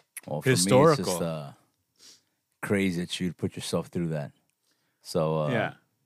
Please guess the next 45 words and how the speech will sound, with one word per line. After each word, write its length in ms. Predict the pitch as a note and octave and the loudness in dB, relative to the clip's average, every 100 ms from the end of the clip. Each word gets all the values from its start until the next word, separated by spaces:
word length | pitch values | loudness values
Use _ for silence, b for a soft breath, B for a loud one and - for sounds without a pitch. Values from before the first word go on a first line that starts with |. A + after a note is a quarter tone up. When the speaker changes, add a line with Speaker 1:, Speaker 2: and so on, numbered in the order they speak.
| _ - | _ -6
Speaker 2:
I, 140 | F3 | -2
I'm 80 | G3 | 0
just, 260 | A3 G3 - | -2 -4 -4
a 100 | B2 | -4
k-, 180 | - - C3+ | -6 -14 -2
dude, 160 | E3 | 0
I 40 | C3 | 2
mean, 120 | C3 | 2
like, 120 | A#2+ | 0
Speaker 1:
I 40 | F#2 | 2
Speaker 2:
one 80 | |
of 60 | E2+ | 0
Speaker 1:
don't 80 | D#2+ | 0
Speaker 2:
my, 40 | |
Speaker 1:
get 160 | E2 D#2 | -2 -6
it. 120 | C2+ | -6
Speaker 2:
one 160 | A2+ C3+ | -2 0
of 60 | |
my 60 | C#3 | 0
Speaker 1:
I, 40 | |
Speaker 2:
favorite 220 | - C3 B2+ | 2 2 2
pod-, 260 | A#2 B2 | 0 0
Speaker 1:
regardless, 100 | - | -4
Speaker 2:
one 100 | A2 A#2+ | -4 -2
of 20 | |
Speaker 1:
I 20 | |
Speaker 2:
my 60 | A#2 | -2
Speaker 1:
just 80 | A#2+ | -4
Speaker 2:
fa-, 100 | A#2+ - _ _ _ _ - | -6 -10 _ _ _ _ -8
one 100 | A2+ | -4
of 40 | |
my 100 | A#2 | -2
favorite 240 | A2 A#2+ A2 | 4 4 4
podcasts 600 | G#2+ G#2+ A2+ G#2+ G#2 - | 0 -2 -2 -2 -2 -2
is 280 | G#2 G2 F2+ | 0 0 -2
The 80 | |
Last 260 | F#2+ F#2+ - | -4 -4 -2
Podcast 460 | G2+ G2 G#2 F#2 F#2+ | -4 -2 -4 -6 -6
on 60 | |
the 80 | F2+ | -6
Left. 420 | F#2 B2+ - - | -4 -6 -8 -12
They 100 | F#2+ | -8
are 120 | F2+ | -6
true 300 | E2 - A2 | -6 -6 -6
crime. 500 | G2 G2+ G2 G#2+ A#2 | -6 -6 -4 -4 -6